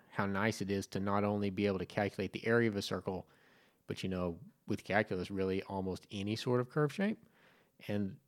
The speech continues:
there was a large part of history where the greatest, you know, mathematical minds pondered how to find the area of a circle. And, you know, nowadays, almost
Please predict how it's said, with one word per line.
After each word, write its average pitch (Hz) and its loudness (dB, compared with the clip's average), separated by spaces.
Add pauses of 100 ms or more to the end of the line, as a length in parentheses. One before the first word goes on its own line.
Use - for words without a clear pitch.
(140)
there 135 6
was 156 4
a 120 8
large 139 6
part 156 6
of 113 4
history 135 -4 (500)
where 104 2
the 98 2
greatest, 107 4
you 127 -2
know, 101 2
mathematical 107 4
minds 101 2
pondered 101 0
how 101 4
to 92 2 (160)
find 107 4
the 107 0
area 101 4
of 104 0
a 104 -2
circle. 135 0 (600)
And, 95 -2
you 95 2
know, 95 4
nowadays, 92 2
almost 92 -2